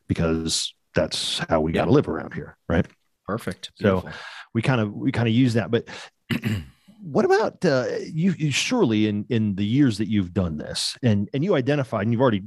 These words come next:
Speaker 1: hit on a, a few of them, uh, as far as, like, purpose and values and,
Speaker 2: Mm-hmm.
Speaker 1: and, and some of those things. You mentioned recognition, a-,
Speaker 2: Mm-hmm.
Speaker 1: and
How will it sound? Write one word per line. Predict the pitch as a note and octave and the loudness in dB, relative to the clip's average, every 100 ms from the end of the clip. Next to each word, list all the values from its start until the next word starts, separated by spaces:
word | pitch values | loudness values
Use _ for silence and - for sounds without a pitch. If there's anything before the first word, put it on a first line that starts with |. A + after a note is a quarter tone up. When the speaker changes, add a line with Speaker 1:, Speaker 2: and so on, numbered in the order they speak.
| - | -6
Speaker 1:
hit | G3+ D3+ | 0 2
on | G#2+ | 2
a, | F2+ - - | -2 -10 -10
a | |
few | - D3+ A2+ | -6 2 2
of | D#2 | 0
them, | E2+ F2+ - - - | -6 -10 -12 -20 -2
uh, | F#2+ F2 | 0 2
as | F2+ | 0
far | - | 2
as, | G2 | 2
like, | F2+ | 0
purpose | - G#2 F#2+ F#2+ - | 0 2 2 0 -2
and | F2+ | 0
values | G2+ F#2+ F#2+ F#2 F2+ E2+ | 2 2 2 2 0 0
and, | E2+ E2 | -2 -2
Speaker 2:
Mm-hmm. | G2 | -2
Speaker 1:
and, | F2 E2+ | -2 -4
and | F#2+ F2 | -4 -4
some | - | -2
of | F#2+ | 0
those | G2+ | 0
things. | G2+ A#2+ | 0 -2
You | D#3+ | 2
mentioned | A#2+ D#3+ G2+ F2+ | 2 2 -2 0
recognition, | A#2 - E2+ F#2 G#2 D3+ F3 - - - - | -2 0 -2 -2 0 2 2 -2 -20 -10 0
a-, | |
Speaker 2:
Mm-hmm. | G#2 F#2 D3 A2 | 2 2 0 0
Speaker 1:
and | G2+ | 0